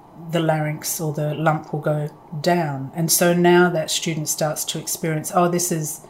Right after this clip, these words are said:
larynx going up, this is larynx coming down." And then you can get them just to count out loud, um, up to five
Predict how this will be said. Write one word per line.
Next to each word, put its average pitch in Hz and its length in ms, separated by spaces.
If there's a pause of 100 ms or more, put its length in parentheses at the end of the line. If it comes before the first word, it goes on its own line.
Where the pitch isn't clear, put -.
(220)
larynx 160 340
going 156 260
up, 240 240
this 165 160
is 156 140
larynx 151 280
coming 151 280
down." 190 440 (480)
And 185 100
then 185 120
you 175 100
can 175 160
get 175 200
them 160 160
just - 280
to 156 60
count 170 480
out 143 160
loud, 160 540 (520)
um, 151 360
up 151 180
to 156 80
five 175 640